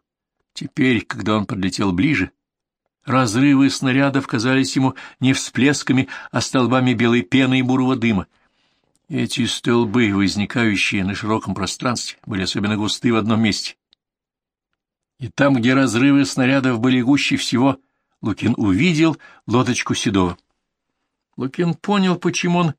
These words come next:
не видел ее до сих пор. Она находилась слишком близко от берега, ближе, чем он предполагал, и солнце мешало ему смотреть. От Седова до берега было не больше двух километров.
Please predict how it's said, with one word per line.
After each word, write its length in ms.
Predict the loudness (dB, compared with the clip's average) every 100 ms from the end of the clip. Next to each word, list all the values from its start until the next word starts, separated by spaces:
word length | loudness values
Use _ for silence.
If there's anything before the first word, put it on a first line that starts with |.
| -2
не 160 | 0
видел 260 | 0 0 2
ее 140 | 2
до 140 | 0 -2
сих 220 | -6 -6
пор. 220 | -4 -6 _ _ _ _ _ _ _
Она 220 | -4 0
находилась 480 | 0 0 0 0 0
слишком 400 | 0 -2 0 0
близко 360 | 0 0 0 -4
от 100 | -2
берега, 400 | 0 0 -2 -10 _ _ _ _ -2
ближе, 200 | 0 0
чем 180 | 0
он 100 | 0
предполагал, 760 | 0 -2 0 2 2 2 -2 -4 _ _ _ _ _ -10
и 60 |
солнце 440 | -6 -2 -2 0 0
мешало 340 | 0 2 0
ему 160 | 0 -2
смотреть. 540 | -4 -8 -8 -12 -14 _ _ _ _ _ _ _ _ _ _ _ _ _
От 180 | -4 -4
Седова 480 | -2 0 4 4 4
до 120 | 2
берега 360 | 2 4 4 2
было 160 | 2
не 160 | 2 2
больше 300 | 2 0 0
двух 240 | 0 -2
километров. 580 | 0 -2 -2 -6 -12 -20